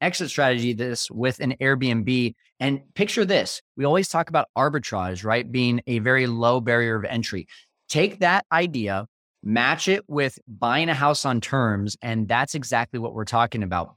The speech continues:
Buying with very little skin in the game, but now we have all the advantages of the real estate. So it's arbitrage on steroids is really what it is. So let's, let's get into this right now. I'm super excited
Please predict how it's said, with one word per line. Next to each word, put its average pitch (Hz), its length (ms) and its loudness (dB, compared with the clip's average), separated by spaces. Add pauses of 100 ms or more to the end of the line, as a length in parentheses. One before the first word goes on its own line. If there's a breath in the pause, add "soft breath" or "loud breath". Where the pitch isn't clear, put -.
Buying 156 380 0
with 123 180 -2
very 127 440 0
little 143 420 0
skin - 400 -2
in 139 100 0
the 117 80 0
game, 104 440 0 (280 soft breath)
but 117 140 -2
now 139 240 4
we 156 140 0
have 143 280 0
all 135 220 0
the 135 140 0
advantages 120 640 0
of 113 160 -4
the 117 80 -4
real 117 240 0
estate. - 420 -8
So 120 140 0
it's 117 100 -8
arbitrage 147 560 2
on 113 100 -2
steroids 98 520 -4
is 92 100 -10
really 101 180 -4
what 92 160 -2
it 90 120 -2
is. 85 220 -4 (340 loud breath)
So 139 280 2
let's, 139 440 0
let's 156 200 -4
get 208 140 0
into 185 180 2
this 151 200 0
right 135 140 2
now. 120 100 2
I'm 113 100 0
super 156 320 -4
excited 127 560 2